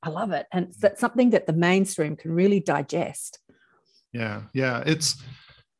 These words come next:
Speaker 2: you know, it's one of those things that anybody that's on a spiritual path or religious or awakened or connection with Mother Gaia or, or whatever it is,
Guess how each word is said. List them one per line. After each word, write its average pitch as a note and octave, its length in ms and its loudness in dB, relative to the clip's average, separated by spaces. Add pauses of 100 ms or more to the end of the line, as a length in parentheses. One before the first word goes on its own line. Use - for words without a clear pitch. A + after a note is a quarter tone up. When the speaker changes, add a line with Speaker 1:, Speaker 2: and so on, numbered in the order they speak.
(180)
Speaker 2:
you E3+ 140 0
know, F3+ 140 0
it's F3 200 -2
one F3+ 160 2
of A#3+ 80 2
those F#3+ 280 0
things E3 400 0
that C#3+ 180 -2
anybody F3 480 2
that's C3+ 300 -6
on C#3 360 -2
a B2+ 120 -4
spiritual C3 800 0
path C3+ 580 -4
or A#2 200 -2
religious A#2 640 -2
or A#2 520 -4
awakened A#2 580 -2
or A#2 160 0
connection B2 640 -2
with A#2 180 -6
Mother A#2+ 320 0
Gaia A#2+ 540 -2
or, A#2 300 -4
or A#2+ 180 -4
whatever B2 360 0
it A2+ 80 -2
is, C3 360 2